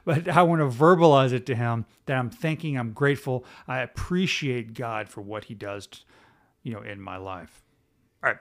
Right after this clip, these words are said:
then it, the second part is verse seven, "Then you will experience God's peace,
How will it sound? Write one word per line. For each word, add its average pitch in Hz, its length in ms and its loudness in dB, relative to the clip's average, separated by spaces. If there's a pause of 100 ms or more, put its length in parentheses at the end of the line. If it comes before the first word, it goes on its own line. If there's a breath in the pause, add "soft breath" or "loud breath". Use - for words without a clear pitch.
then 147 240 0
it, 131 180 -6
the 131 120 -4
second 175 280 -2
part 135 200 2
is 107 80 -8
verse 123 200 -4
seven, 143 420 0
"Then 135 200 -2
you 160 160 0
will 226 180 0
experience 143 600 -2
God's 110 360 -8
peace, 165 480 -6